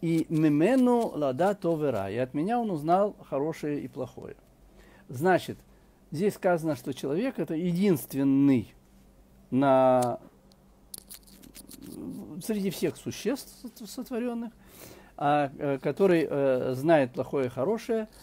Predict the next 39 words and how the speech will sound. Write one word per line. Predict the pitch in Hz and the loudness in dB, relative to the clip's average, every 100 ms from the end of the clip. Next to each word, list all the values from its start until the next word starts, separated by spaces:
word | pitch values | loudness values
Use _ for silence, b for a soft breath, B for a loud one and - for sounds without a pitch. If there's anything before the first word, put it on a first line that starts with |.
| - | -10
И | - 156 | -4 -2
эта | - 208 208 - 123 | 6 6 6 2 0
цитата | - 139 - 127 156 233 - 127 113 - | -2 -6 -6 -2 -2 -2 0 -2 -2 -6
говорит | 135 131 131 147 131 | -6 -2 -2 -2 -4
о | 110 | -4
том, | 226 233 | -4 -4
что | - | -2
у | 139 | 0
него | 160 196 | 4 4
есть | 185 - | 2 2
право | 156 185 175 | 4 4 4
выбора. | 143 160 110 98 - _ - _ _ - - _ _ - - - | 4 4 2 -2 -6 _ -20 _ _ -20 -20 _ _ -20 -20 -8
Право | - 135 | 0 2
выбора. | 120 92 - 98 B B B | 0 -4 -12 -16 B B B
То | - | -2
есть | 147 - | -2 -2
добро | - 135 135 175 180 | -8 -2 0 2 2
и | |
зло, | 135 151 254 262 | 2 0 2 4
которое | 175 135 143 131 | 2 -2 0 0
узнает | 131 135 131 123 | 0 0 -2 -2
человек, | - 131 127 95 - - | -2 0 0 -2 -8 -6
о | 131 | -2
добре | 113 117 120 107 | -2 -2 -2 -2
или | 98 | -4
о | 95 - | -6 -8
зле, | - 190 269 - | -8 -4 -6 -6
о | - | -14
котором | - 113 127 107 107 | -10 -10 -8 -8 -8
узнает | 110 101 98 | -8 -10 -6
человек, | 175 220 B B B - | -6 -6 B B B -16
дает | 135 135 180 202 | -2 2 2 2
ему | 156 127 | -2 -2
право | 135 131 | 0 2
выбора. | 104 90 - | 0 -6 -8
То | 320 254 | 0 0
есть | 185 | 0
первородный | 196 156 165 139 131 - | -4 -4 0 0 0 -4
грех, | 254 269 | -6 -6